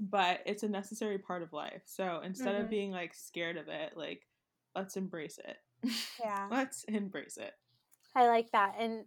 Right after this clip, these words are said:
Speaker 2: emotions are indicators, not deciders, you know?
Speaker 1: Mm-hmm.
Speaker 2: They're, um, they're indicating, like,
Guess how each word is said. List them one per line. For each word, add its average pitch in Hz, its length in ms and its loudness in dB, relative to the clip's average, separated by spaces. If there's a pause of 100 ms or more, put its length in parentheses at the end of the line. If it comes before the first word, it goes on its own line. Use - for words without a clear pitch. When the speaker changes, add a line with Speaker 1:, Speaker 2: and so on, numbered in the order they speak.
(140)
Speaker 2:
emotions 233 560 2
are 214 140 6
indicators, 208 880 -4
not 196 260 -4
deciders, 196 800 -2
you 208 120 0
know? 208 340 4
Speaker 1:
Mm-hmm. 160 220 -10 (340)
Speaker 2:
They're, 233 400 10 (1080)
um, 226 640 6 (1120)
they're 240 200 4
indicating, 233 720 0
like, 233 320 -4